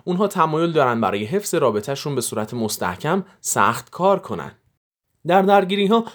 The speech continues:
اونها تلاش می‌کنن وضعیت خودشون رو بهبود ببخشن و اجازه نمیدن که از کنترل خارج بشه.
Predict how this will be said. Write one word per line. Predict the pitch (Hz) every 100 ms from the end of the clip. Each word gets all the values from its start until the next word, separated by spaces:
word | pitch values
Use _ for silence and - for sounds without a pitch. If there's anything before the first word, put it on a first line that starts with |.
| -
اونها | 156 160
تلاش | 156 107 101 131
می‌کنن | 131 156
وضعیت | 170 123 107 95 120
خودشون | 123 127 160
رو | 156
بهبود | 147 135 165
ببخشن | 139 98 90 123 113
و |
اجازه | 107 113 123 160
نمیدن | 185 170 123 107
که | 107
از | 98 90
کنترل | 110 101 107 98
خارج | 95 101 82 80
بشه. | 82 -